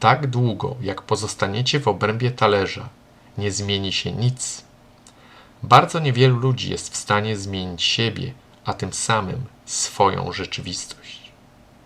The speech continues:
Musicie poznać siebie, swoje własne ja, a nie tylko wasz imidż. Świadomość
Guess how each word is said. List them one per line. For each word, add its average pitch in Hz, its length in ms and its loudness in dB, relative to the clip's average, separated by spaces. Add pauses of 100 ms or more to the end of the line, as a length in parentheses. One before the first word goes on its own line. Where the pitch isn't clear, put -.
(460)
Musicie - 440 0
poznać 143 480 0
siebie, 127 440 0 (540)
swoje 95 380 -2
własne 127 800 4
ja, 95 400 -6 (480)
a 98 100 0
nie 107 220 4
tylko 110 420 0
wasz - 420 -4 (100)
imidż. - 560 -2 (500)
Świadomość - 1040 0